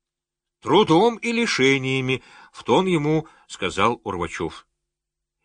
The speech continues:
«И я призываю вас к сплочению. Время усобиц кончилось. Нам нужно быть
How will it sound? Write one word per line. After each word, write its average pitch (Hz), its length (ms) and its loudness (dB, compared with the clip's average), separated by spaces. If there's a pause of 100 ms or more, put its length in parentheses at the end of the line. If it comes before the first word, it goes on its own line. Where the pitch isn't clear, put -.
(280)
«И 101 140 -2
я 139 300 4
призываю 131 640 2
вас 131 280 0
к - 100 -14
сплочению. 117 760 -2 (1120)
Время 208 400 4
усобиц 175 500 0
кончилось. 135 720 0 (640)
Нам 110 320 0
нужно 165 280 2
быть 139 400 -2